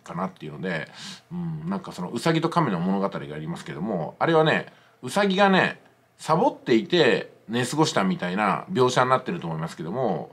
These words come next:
あの、頑張りすぎて、くたびれて、もう昏睡状態に陥って、で、病気で倒れてる間に亀が「しめしめ」って言ってね、ゴールしたみたいな、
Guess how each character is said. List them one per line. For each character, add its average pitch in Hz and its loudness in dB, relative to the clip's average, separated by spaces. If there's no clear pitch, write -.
あ 92 -10
の、 90 -4
頑 190 2
張 262 4
り 247 0
す - -4
ぎ 202 0
て、 147 4
く - -12
た 196 2
び 233 0
れ 156 4
て、 131 4
も 123 -2
う - -4
昏 214 4
睡 240 0
状 233 4
態 98 2
に 127 0
陥 98 -4
っ 85 -6
て、 110 -2
で、 185 2
病 233 6
気 233 -10
で 277 0
倒 262 6
れ 240 0
て 170 2
る 147 6
間 135 4
に 160 4
亀 160 4
が 135 6
「し - 0
め 147 2
し - -2
め」 123 2
っ - 0
て 92 -12
言 90 -6
っ - -10
て - -6
ね、 110 0
ゴ 110 2
ー 95 2
ル 82 -4
し - -10
た 92 -2
み 82 -8
た 80 -8
い 65 -8
な、 80 -8